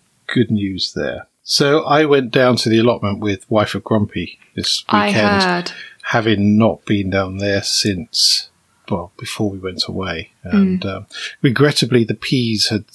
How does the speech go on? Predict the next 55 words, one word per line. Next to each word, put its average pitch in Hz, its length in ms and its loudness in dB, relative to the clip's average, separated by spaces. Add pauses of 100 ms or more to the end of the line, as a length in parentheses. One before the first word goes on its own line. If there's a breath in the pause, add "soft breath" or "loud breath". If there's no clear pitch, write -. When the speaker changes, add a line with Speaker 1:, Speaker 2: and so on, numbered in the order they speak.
Speaker 1:
uh, 92 220 0
taken 101 340 -2
a 95 40 -4
battering 101 420 -6
and 95 100 -8
they 101 140 -6
had 92 120 -14
gone. 98 320 -6 (640)
Speaker 2:
Oh, 220 240 0
Speaker 1:
And 202 240 0
Speaker 2:
no. 180 360 -4 (300 loud breath)
Speaker 1:
yeah, 107 420 2
I 139 160 2
should - 260 2
have 147 160 2 (160)
picked - 240 0
some 117 220 2
before 117 420 2
we 110 120 2
left. 104 640 0 (200)
Uh, 113 140 -2
there 107 100 -2
was 101 120 -8
a 104 40 -6
few 107 380 0
ready, 95 360 -4
but 104 120 -2
I 107 60 2
think - 340 -2
it 110 120 -4 (240)
th-, 139 160 0
there 156 100 4
was 135 140 2
a 135 40 6
little 131 280 2
bit 110 100 2
of 98 80 0
hot 113 180 0
weather, 98 360 0 (100)
but 107 160 -2
the 127 120 0
timing 131 520 2
has 90 140 -4
just - 180 -2
been 110 140 0
awful 110 380 -6
this 85 200 -4
year. 98 160 -4
Things 110 300 0
have 113 100 2
been 98 180 4
Speaker 2:
Mm. 101 40 4
Speaker 1:
later 107 340 0
than 101 180 -2
expected. - 640 -6